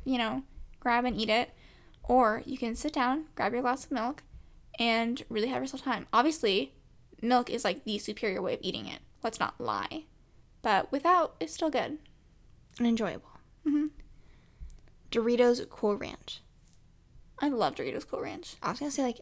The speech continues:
Speaker 2: S tier.
Speaker 1: Okay. Also, here's the other thing. I love Doritos nacho cheese as well.
Speaker 2: But it's not as good as Cool Ranch.
Speaker 1: I think that over quarantine, like, when we started getting those more, 'cause, like, that's what we use for, um,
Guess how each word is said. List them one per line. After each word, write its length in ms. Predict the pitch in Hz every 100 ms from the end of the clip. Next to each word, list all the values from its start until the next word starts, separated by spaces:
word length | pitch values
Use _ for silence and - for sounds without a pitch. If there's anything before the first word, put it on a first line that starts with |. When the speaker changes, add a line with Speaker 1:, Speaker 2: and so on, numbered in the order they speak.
| -
Speaker 2:
S 200 | - -
tier. 240 | - - - - - - - - - - - - - - - - - - -
Speaker 1:
Okay. 200 | - 285 285 - - - - - -
Also, 220 | 254 262
here's 200 | 254 247
the 60 | 208
other 120 | 254
thing. 200 | 262 311 - -
I 40 |
love 180 | 233 254
Doritos 400 | 254 254 226 185
nacho 260 | 202 214 -
cheese 280 | 254 208
as 120 | - -
well. 260 | - - - - - - - - - -
Speaker 2:
But 100 | 233
it's 220 | 220 - - - - - - - -
not 200 | 220 226 -
as 260 | 196 196
good 300 | - - - - -
as 100 | -
Cool 200 | - -
Ranch. 140 | -
Speaker 1:
I 320 | 240 320 453 466 -
think 240 | 339 359
that 360 | 330 277 - -
over 200 | 240 262
quarantine, 480 | 269 240 240 269 302
like, 100 | 285
when 100 | 269
we 80 | 269
started 240 | 262 240
getting 180 | 233 214
those 200 | 247 269
more, 200 | 285 285
'cause, 240 | 269 - -
like, 120 | 240
that's 160 | 202 -
what 80 |
we 100 | 214
use 240 | 220 220 220
for, 400 | - 196 190 254 - - - - - - -
um, 420 | 202 185 87 302